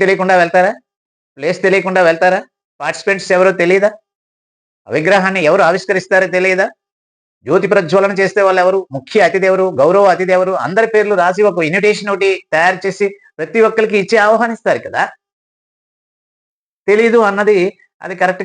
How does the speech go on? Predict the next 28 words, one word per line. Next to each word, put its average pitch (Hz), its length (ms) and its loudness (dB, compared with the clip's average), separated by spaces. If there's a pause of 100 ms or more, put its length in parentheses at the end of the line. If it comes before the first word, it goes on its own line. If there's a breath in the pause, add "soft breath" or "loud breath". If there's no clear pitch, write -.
కాదు, 220 200 2 (180)
అది 202 140 -2 (120)
ఎవరు 233 160 0 (220)
యాక్సెప్ట్ 190 300 -6 (120)
చెయ్యరు. 226 300 2 (1080)
అందరికీ 147 320 0
నమస్కారం, 139 360 0 (520)
డీవీ 156 260 0
రియల్ 143 180 0
టాక్ 123 200 -2
ఛానల్ 123 220 -4
మీకు 107 160 -6
స్వాగతం 123 300 -2
పలుకుతుంది. 113 360 -4 (380)
నేను 120 180 -8
మీ 120 100 -2
వెంకటేశ్వర్లు. 110 540 -2 (340)
ఈరోజు 110 240 0 (100)
ఉన్నమాట, 92 340 -4 (1300)
రాముడు 151 340 2 (520)
లంకపై 147 400 -2
విజయం 139 320 -2
సాధించాడు, 104 440 -6 (760)
రావణుడు 139 380 2 (100)
మరణించాడు, 120 540 -6 (600)
శ్రీరామ 160 320 0 (100)
పట్టాభిషేకం 147 600 -2
జరిగిపోయింది, 117 460 -10